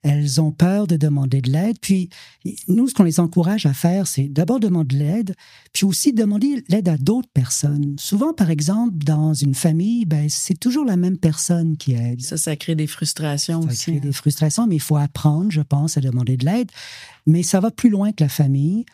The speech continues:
Speaker 1: Encore une fois, l'équipe soignante, c'est important, les médecins, les infirmières,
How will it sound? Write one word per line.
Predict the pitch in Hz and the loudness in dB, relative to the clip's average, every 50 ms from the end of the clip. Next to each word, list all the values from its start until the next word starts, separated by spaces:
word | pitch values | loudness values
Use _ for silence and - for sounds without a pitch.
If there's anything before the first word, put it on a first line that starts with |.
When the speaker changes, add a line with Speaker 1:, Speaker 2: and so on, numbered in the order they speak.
| _ _ _ _ - | _ _ _ _ 0
Speaker 1:
Encore | 147 143 - 208 185 180 | 0 2 4 2 2 2
une | 165 | 0
fois, | 160 - 196 175 | 0 0 2 2
l'équipe | 160 156 - - 156 - | 0 0 0 -2 -2 -2
soignante, | - - - 151 151 143 143 139 143 156 170 175 - | -4 0 0 2 2 2 2 2 2 0 0 -2 -2
c'est | - 143 - | -4 -2 0
important, | 127 120 - - 123 - - _ - 131 135 139 147 | 0 0 0 -2 -4 -4 -2 _ 0 0 0 0 0
les | 135 123 123 156 175 | -2 0 0 0 2
médecins, | 175 160 143 135 - - - 156 139 139 147 151 | 2 0 0 -2 -2 -2 -2 0 0 0 0 0
les | 151 156 135 143 | 0 0 2 0
infirmières, | 131 127 - - 135 110 117 127 123 123 127 131 143 170 180 151 156 | 0 0 0 -2 -2 0 2 0 0 0 0 0 0 -2 -2 -2 -4